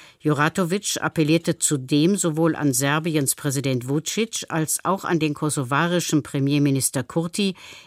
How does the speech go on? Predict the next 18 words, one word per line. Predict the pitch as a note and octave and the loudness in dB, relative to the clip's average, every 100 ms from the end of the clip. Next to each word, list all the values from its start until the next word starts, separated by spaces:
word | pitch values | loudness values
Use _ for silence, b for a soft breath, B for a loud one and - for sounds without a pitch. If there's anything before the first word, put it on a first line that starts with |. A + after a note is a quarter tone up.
| B | B
deeskalierend | G3 - - - G3 F#3 A3 G3 D#3+ - | 0 2 -2 0 0 2 2 4 2 0
auf | C#3 - | -8 -6
die | - - | -8 -2
angespannte | C3+ B2+ - - B2+ C3 | -2 -2 -4 -2 -2 0
Lage | B2 A#2+ C3 | -2 -2 -4
einzuwirken. | C3 B2 - B2 A#2+ C3+ A2+ B B B B | -4 -2 -2 -2 -4 -2 -4 B B B B
Beide | - D#3+ G3 | 2 2 4
hätten | A3 A3+ A3+ | 2 0 0
gravierende | F#3 D#3 D3+ G#3+ G3+ F3 | 0 0 0 0 2 2
innenpolitische | F3 A3 A#3+ D#3 - A#2+ A#2+ C#3+ - D#3 | 0 2 4 2 0 -2 -2 -2 -2 -2
Probleme, | D#3+ D3+ D#3 E3+ F#3 G3+ - | -2 2 6 6 6 2 -2
von | - D3+ | 0 2
denen | C#3+ C#3 C#3+ | 4 4 4
sie | C#3+ - | 2 -2
ablenken | F3 - D#3 C3 A#2+ B2+ B2 | -6 -2 0 2 2 0 2
wollten, | B2+ A#2 C3 A2 B B | 0 0 -2 -2 B B
erklärte | - C#3 C#3 B2+ - | -12 -8 -2 -2 0
Juratovic. | A#2+ C3 A#2 B2 - A#2+ A2+ - - | -2 -2 -2 -2 -2 -6 -6 -8 -10